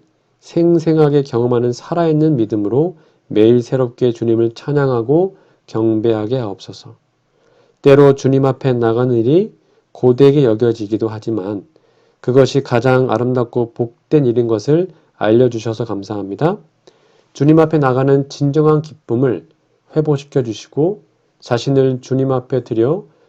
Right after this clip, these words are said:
주의 복을 나누는 통로로 살게 도와주시옵소서. 하나님은 더 잘 알아 합당하게 경배하길 원합니다. 주님의 영광 앞에서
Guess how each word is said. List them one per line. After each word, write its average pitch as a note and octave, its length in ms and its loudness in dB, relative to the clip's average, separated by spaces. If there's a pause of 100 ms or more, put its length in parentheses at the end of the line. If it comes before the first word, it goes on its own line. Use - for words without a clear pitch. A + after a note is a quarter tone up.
주의 C3+ 340 2
복을 C#3+ 420 0
나누는 A2+ 400 -2
통로로 E3 680 -2 (240)
살게 A#2 480 -4
도와주시옵소서. G2+ 1500 -10 (640)
하나님은 C3+ 540 2
더 C#3+ 220 2
잘 D3 180 2
알아 B2 380 -2 (320)
합당하게 D#3+ 760 0
경배하길 B2 520 0
원합니다. F#2+ 600 -8 (520)
주님의 A#2+ 380 2
영광 B2 400 0
앞에서 C3 560 -6